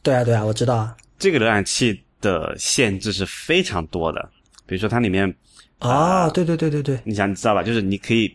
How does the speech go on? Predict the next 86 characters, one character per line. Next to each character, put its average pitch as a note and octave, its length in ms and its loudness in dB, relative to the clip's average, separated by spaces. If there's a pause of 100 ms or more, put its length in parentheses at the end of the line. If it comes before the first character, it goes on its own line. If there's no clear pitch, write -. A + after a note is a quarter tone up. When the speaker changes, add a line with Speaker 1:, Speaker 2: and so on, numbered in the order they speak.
Speaker 2:
比 G#2+ 100 -8
如 G2+ 40 -2
说 A2 60 2
你 G#2 100 2
可 - 120 -4
以 G#2+ 80 0
点， F2+ 380 -2
呃， F2+ 500 -2 (460)
有 G#2 140 2
那 B2+ 100 4
种 G2+ 240 0
可 - 120 -2
以 A#2+ 40 4
点 F#2+ 240 0
开 G#2+ 100 0
直 G#2 100 0
接 G#2+ 80 4
到 G#2+ 120 2
App A2 200 0
Store B2 200 -2
的 G2 80 0
连 E2+ 220 -4
接 G#2+ 160 0
嘛， F#2+ 100 0
你 F2+ 100 -4
点 D#2 180 -4
一 D#2 40 -4
下 F#2+ 100 -4
就 F2+ 80 -4
可 F2+ 60 -6
以 F2 140 -4
启 - 160 -8
动 F2+ 120 -2
App F2+ 140 0
Store， - 260 -4
然 D#2+ 100 -4
后 F2 80 -4
对 G2 180 0
应 F2+ 120 0
那 F2+ 120 0
个 E2+ 100 -4
页， F2 220 -4 (180)
对 G#2+ 120 2
应 F#2+ 140 2
那 F#2 80 0
个 F2 200 -2
应 G2 200 -4
用 F#2 180 0
的 D2+ 140 -6
那 D#2 160 -6
个 D2+ 120 -6 (260)
安 F#2+ 180 -2
装 G2 160 -2
界 F#2+ 160 -2
面 F2+ 180 -2
嘛。 C#2+ 140 -10 (1040)
在， A#2 300 4
Speaker 1:
嗯。 D#2+ 460 -4
Speaker 2:
在 A#2 380 0
这 G#2 240 -2
个 F#2 180 0
微 A#2 160 0
信 B2+ 140 -2
的 G#2 80 0
朋 F#2+ 140 -2
友 F#2+ 40 2
圈 G2 180 0
那 G2 60 0
个 F#2+ 60 -2
内 G2 140 0
置 F#2 100 -4
浏 F2 60 -2
览 F2 120 -2
器 E2 100 -12
里 - 20 -6
面 F2 100 -6
是 - 60 -18
不 - 80 -18
行， E2 160 -14
就 G#2 100 -4
它 B2 160 -2
屏 F#2 340 -4
蔽 A#2 140 2
了 G#2 100 2
很 D#2+ 220 -8
多 F#2 260 -4